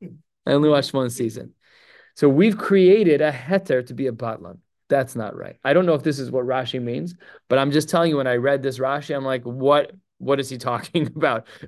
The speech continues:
I didn't look into it, but the language is funky a little. No, you get, it, it's not normal. Eh, le-, levata, we have other phrases in, uh,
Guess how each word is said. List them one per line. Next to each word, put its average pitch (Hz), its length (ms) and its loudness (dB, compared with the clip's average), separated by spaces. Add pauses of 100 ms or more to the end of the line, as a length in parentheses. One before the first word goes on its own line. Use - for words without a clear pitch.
(140)
I 180 60 -6 (140)
didn't 208 240 4
look 196 120 6
into 208 280 0
it, 113 180 -6 (240)
but 143 140 -4
the 147 100 -2
language 160 400 -2
is 135 120 -8
funky 156 340 -6
a 123 40 -4
little. 127 160 -8
No, 165 160 0
you 180 120 -8
get, 156 180 -4
it, 143 160 -10
it's 160 160 -8
not 170 160 -4
normal. 131 400 -4 (1000)
Eh, - 80 0
le-, 156 180 0
levata, 180 460 -2
we 160 120 -4
have 160 180 -6
other 175 220 -4
phrases 156 420 -8
in, 135 240 -6
uh, 135 80 -6